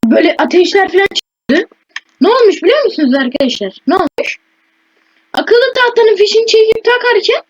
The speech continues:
içindeki artı ile a-, eksi kablosu kopmuş.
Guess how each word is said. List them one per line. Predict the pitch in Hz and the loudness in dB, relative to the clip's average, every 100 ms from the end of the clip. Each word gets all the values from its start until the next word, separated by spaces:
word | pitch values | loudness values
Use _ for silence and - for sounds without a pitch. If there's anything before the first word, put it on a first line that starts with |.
| - _ _ | -20 _ _
içindeki | 294 294 - 440 427 381 | -8 -6 -2 0 0 0
artı | 392 392 453 | -2 0 2
ile | 453 - 392 - _ _ _ _ - | 2 0 -8 -8 _ _ _ _ -8
a-, | 320 311 - - | -4 -4 -6 -4
eksi | 320 - 453 | -4 -2 0
kablosu | 403 359 392 392 | 0 2 0 0
kopmuş. | _ _ - 277 403 | _ _ -2 -2 -2